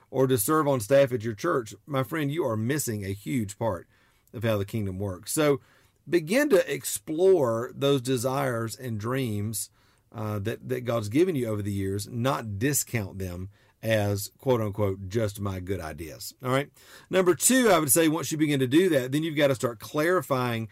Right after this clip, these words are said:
the vision, because God gives you vision. He gives you a way forward, all right, a, a, a goal, if you will, in your mind, a visual goal.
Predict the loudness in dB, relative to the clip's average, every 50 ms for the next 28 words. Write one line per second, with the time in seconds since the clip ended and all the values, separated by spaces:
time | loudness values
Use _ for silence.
0 | _ _ _ _ _ _ 0 0 0 0 2 2 4 6 6 6 4 2 -6 -8
1 | -10 -18 -20 _ _ _ _ _ _ _ _ _ _ _ _ _ _ -4 -2 2
2 | 4 4 4 2 2 2 2 4 2 2 2 4 4 4 4 4 0 2 2 2
3 | 2 0 _ -10 -8 -8 -2 4 6 6 6 4 -2 -2 -2 -4 -4 -4 -6 -4
4 | -6 -6 0 4 4 4 4 4 0 2 4 6 6 4 2 _ _ _ _ _
5 | _ _ _ -2 0 2 2 2 4 4 4 4 4 2 0 -4 -8 -4 -2 2
6 | 4 4 4 4 2 0 -6 -8 -10 -6 -2 2 4 4 4 4 4 2 2 0
7 | -2 -4 -4 -4 -2 -4 -4 -2 2 4 6 8 8 8 8 8 6 2 0 -2
8 | -2 -2 -2 0 2 2 2 0 0 0 0 0 0 0 0 0 0 0 0 -2
9 | 0 0 2 2 2 2 0 0 0 0 -2 -2 0 0 0 0 0 -4 -4 -8
10 | -10